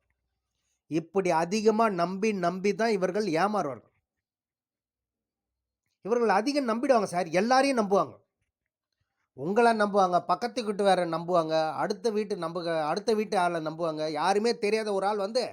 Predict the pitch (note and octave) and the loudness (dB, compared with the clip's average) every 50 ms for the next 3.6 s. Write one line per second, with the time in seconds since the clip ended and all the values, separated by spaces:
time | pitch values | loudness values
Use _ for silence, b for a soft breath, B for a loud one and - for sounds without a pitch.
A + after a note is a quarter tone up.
0 | - _ _ _ _ _ _ _ - D#3 F3+ G#3 A#3 B3+ C4 B3+ B3+ A3+ A#3+ A3+ | -10 _ _ _ _ _ _ _ -6 -4 -4 0 2 2 2 2 2 2 0 0
1 | A#3 - G#3 G#3 G#3+ A#3 A3+ G#3 F#3 D#3 D#3+ F3 F#3 E3+ F3 F#3 G#3+ A#3+ A3+ G3+ | 2 2 2 2 2 0 -2 -2 -2 -2 -2 -2 -2 -2 -4 -2 -2 -2 0 2
2 | G3 G#3+ A#3 A#3 A3+ G#3 A#3+ A3+ F#3+ F#3+ F3 F#3 G3 A3 A#3+ A3+ - - G#3+ B3+ | 2 2 2 0 -2 -4 -4 -4 -4 -4 -4 -6 -6 -4 -6 -6 -2 -2 -2 -2
3 | C4 - C4+ A#3 G#3 F#3 F3 D#3 C#3+ G#2+ F#2+ - | -2 -2 -2 -2 0 -2 -2 -4 -4 -8 -12 -16